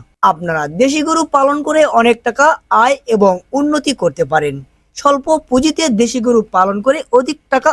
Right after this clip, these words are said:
উপার্জন করতে পারেন, কিন্তু এখানে একটু আপনাদের বুদ্ধি খাটিয়ে কাজ করতে হবে। এবং দেশি গরু পালন করে কতটা আয় উন্নতি করতে পারেন এবং দেশি গরু পালনের সুবিধাটা কীরকম এবং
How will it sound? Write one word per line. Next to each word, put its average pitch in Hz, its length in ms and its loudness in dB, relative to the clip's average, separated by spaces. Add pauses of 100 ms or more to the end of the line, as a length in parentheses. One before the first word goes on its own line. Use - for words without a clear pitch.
উপার্জন 165 440 -4
করতে 165 260 -4
পারেন, 147 280 -4 (460)
কিন্তু 311 300 -2 (120)
এখানে 311 380 2 (160)
একটু 302 400 -4
আপনাদের 208 440 -2 (240)
বুদ্ধি 320 480 -4
খাটিয়ে 240 380 0 (140)
কাজ 190 140 0 (120)
করতে 151 260 -12
হবে। 139 260 -4 (400)
এবং 269 200 2 (320)
দেশি 285 280 0
গরু 330 240 -2
পালন 208 380 0
করে 240 220 2 (200)
কতটা 311 400 0 (240)
আয় 254 300 2
উন্নতি 214 420 -2 (160)
করতে 147 280 -6
পারেন 139 280 -4 (420)
এবং 302 200 0 (220)
দেশি 262 280 0
গরু 330 200 -2
পালনের 262 520 2
সুবিধাটা 262 600 -2 (280)
কীরকম 156 460 0 (600)
এবং 254 220 4